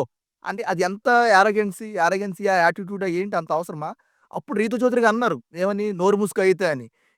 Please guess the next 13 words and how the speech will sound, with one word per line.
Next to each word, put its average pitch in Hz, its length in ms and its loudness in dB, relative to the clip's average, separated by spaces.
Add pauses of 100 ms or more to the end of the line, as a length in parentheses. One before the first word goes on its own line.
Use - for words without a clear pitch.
(120)
తిను 214 140 0
"వెళ్ళిపో" 220 400 6 (220)
అని 190 140 0
చెప్పి 214 360 -6 (420)
ఒక 175 140 -2
యారోగెంట్, 196 420 4
ఒక 190 120 -2
యాటిట్యూడ్‌తో 185 480 0
అన్నప్పుడు 170 420 -4 (140)
తను 285 200 -16
నోరు 247 220 2
మూసుకో 240 280 -10
అంది. 202 300 -4